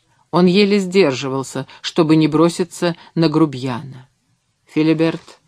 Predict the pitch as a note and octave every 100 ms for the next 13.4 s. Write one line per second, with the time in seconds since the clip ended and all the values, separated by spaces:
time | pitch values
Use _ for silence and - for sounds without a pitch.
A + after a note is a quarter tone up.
0 | _ _ - D#3 - E3+ D3+ D3+ D3+ C#3+
1 | C3+ C3+ - - B2 C#3+ C3+ C#3 C#3+ C#3
2 | - _ - - E3 C#3+ C3 C#3+ C#3+ C#3
3 | C3+ C3+ B2+ C#3+ C3 C3 E3+ C4 D4 _
4 | _ - F#3+ A3 - D4 G3+ G#3 G3+ D4
5 | A#3 E3+ F3 E3+ E3+ F#3 G#3+ - - -
6 | - - - D#3 E3 - D4+ C#4 - A#3+
7 | - G#3 F#3 F3+ - A#3+ B3 A#3 G#3 G3
8 | - G#3 - G#3+ - E3 D#3 C#3+ C3 A#2+
9 | - A2+ A#2 - - _ E3+ E3+ F3 E3
10 | D#3 - D#3+ D3 C#3 C3 C3 C3+ C3 -
11 | C4+ C#4+ - - C#3 E3 D3+ C#3+ A#3 -
12 | G#3 E3+ D3 C#3 D3+ D#3+ D#3+ D3+ C3+ B2+
13 | - - - A#2+